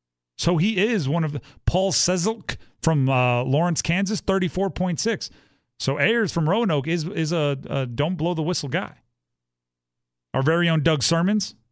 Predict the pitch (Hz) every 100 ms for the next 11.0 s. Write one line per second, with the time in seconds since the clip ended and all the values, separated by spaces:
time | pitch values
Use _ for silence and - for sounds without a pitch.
0 | _ _ - 151 156 - 170 170 160 165
1 | 226 117 - - - 135 185 247 190 -
2 | 123 117 190 113 - _ _ _ _ _
3 | _ _ _ _ _ _ 107 113 190 226
4 | 151 160 127 156 233 226 117 - _ _
5 | _ _ _ _ - 254 202 - - _
6 | - 202 254 269 220 220 233 - 123 -
7 | - _ _ _ _ _ - 120 139 -
8 | - _ _ _ - 151 170 190 214 175
9 | 196 196 196 196 190 175 180 175 180 180
10 | 160 165 147 143 185 - 175 180 180 -